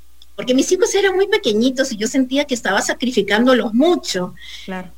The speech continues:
Speaker 1: Y decidí buscar otra cosa y emprender algo totalmente diferente.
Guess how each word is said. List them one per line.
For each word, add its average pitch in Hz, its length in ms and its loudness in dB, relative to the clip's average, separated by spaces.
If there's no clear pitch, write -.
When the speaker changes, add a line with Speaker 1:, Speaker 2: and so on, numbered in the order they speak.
Speaker 1:
Y 262 100 8
decidí 247 380 4
buscar 262 400 0
otra 339 240 0
cosa 254 420 0
y 247 100 0
emprender 208 440 -2
algo 240 260 2
totalmente 226 540 -2
diferente. 262 600 0